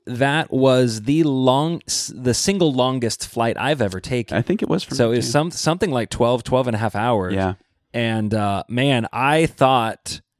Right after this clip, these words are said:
Speaker 1: before we, w-, we went on the trip, "Oh, it's gonna be the longest twelve hours of my life."
Speaker 2: Yeah.
Speaker 1: I don't know. Um, we worked so hard and we were so exhausted by the end
Speaker 2: Yeah.
Speaker 1: of that trip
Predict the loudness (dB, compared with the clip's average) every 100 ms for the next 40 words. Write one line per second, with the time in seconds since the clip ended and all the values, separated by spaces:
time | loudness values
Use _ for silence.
0 | _ _ -2 0 2 4 6 4 0 -4
1 | -4 -2 -2 -2 -4 -6 -2 -4 -4 -12
2 | -14 -10 -8 -6 -8 -6 -6 -6 -8 -8
3 | -6 -6 -8 -10 -12 -12 -10 -8 -8 -8
4 | -2 -2 -2 -6 -8 -6 -8 -10 -20 _
5 | _ _ -6 -4 -4 -6 -8 -14 _ -6
6 | 0 2 4 4 2 2 4 4 4 0
7 | -2 2 4 6 6 6 2 -4 -4 0
8 | 2 0 2 2 2 2 0 0 -2 -4
9 | -4 -4 -4 -4 -4 -6 -6 -2 0 0
10 | -8